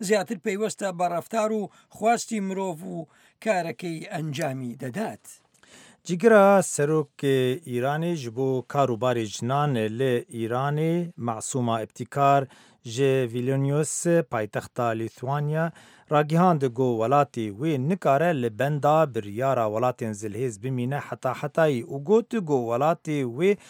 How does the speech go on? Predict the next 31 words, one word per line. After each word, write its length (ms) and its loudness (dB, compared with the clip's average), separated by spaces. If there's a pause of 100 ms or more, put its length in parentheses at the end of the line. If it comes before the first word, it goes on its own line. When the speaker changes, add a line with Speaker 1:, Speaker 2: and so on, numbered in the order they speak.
(260)
Speaker 2:
دخوازە 520 4 (200)
گۆ 120 2 (120)
گوتنەکە 580 -2 (100)
پشتڕاستکری 920 -4 (160)
bi 60 -6 (100)
dest 220 0 (120)
xe 140 -2 (140)
ji 160 -10
bo 80 -2 (140)
mana 260 2 (100)
peymana 380 -4 (100)
navokî 520 -6
bi 80 -2 (140)
Îranê 360 2
re. 100 4 (380)
Her 140 6
wiha 260 10
jî 160 0
wê 100 2 (100)
got 200 2 (120)
گۆ 80 4 (100)
وڵاتی 460 0 (180)
وێ 160 2 (220)
karên 380 0
ئامادەکاریê 800 -6 (140)
dike 320 0 (460)
بۆ 160 2 (260)
berdewamiya 840 0 (540)
bikarîna 760 -2 (360)
uranyum 500 0 (180)
ger 160 2